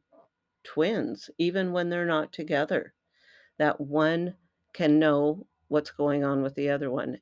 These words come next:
at a distance. They can still feel something that going on, or they can even communicate with them. I'm going to date myself, but there's probably a lot of you out there that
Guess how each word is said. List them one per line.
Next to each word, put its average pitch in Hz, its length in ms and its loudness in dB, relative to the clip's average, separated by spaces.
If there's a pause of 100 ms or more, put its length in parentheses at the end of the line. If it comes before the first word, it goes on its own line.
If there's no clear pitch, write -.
at 135 200 -4
a 135 60 -2
distance. - 840 -10 (1040)
They 151 140 6
can 147 200 -2
still 143 300 0
feel 185 540 0
something 135 460 -4
that 120 200 -6
going 127 340 -4
on, 123 300 -4
or 139 120 0
they 147 120 0
can 147 200 -4
even 156 280 0
communicate 151 760 -2
with 127 200 -4
them. - 300 -8 (380)
I'm 160 180 4
going 175 200 4
to 190 100 0
date 156 240 6
myself, 139 500 -2
but 147 160 -2
there's 143 200 0
probably 156 420 -2
a 147 80 2
lot 139 260 0
of 139 80 -4
you 147 240 0
out 117 320 -4
there 139 240 0
that 127 380 -2